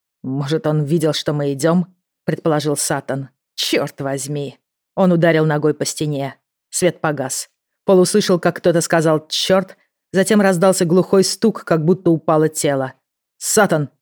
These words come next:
Рейн!" крикнул Пол, включая фонарик на пистолете. Луч света упал на бесчувственное тело агента.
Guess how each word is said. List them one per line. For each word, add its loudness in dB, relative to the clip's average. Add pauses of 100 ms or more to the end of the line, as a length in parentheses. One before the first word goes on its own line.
Рейн!" 2 (440)
крикнул 0
Пол, 2
включая 0
фонарик 0
на 0
пистолете. -4 (360)
Луч 2
света 2
упал 2
на 4
бесчувственное 0
тело 0
агента. -2